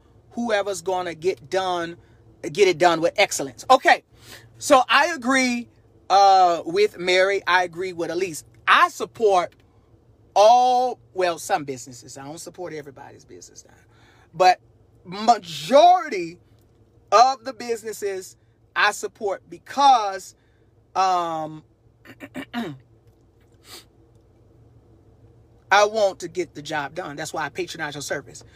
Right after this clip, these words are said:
When it come to us, let me tell you why. When it, when it, when it come to us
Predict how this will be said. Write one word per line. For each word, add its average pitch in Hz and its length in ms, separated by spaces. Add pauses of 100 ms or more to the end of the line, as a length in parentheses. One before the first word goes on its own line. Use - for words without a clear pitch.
(200)
When 302 180
it 359 140
come 320 220
to 269 180
us, 415 480 (420)
let 403 120
me 415 60
tell 349 220
you 302 140
why. 240 240
When 170 160
it, 240 120
when 262 140
it, - 140
when 254 160
it 233 100
come 226 160
to 226 160
us 330 460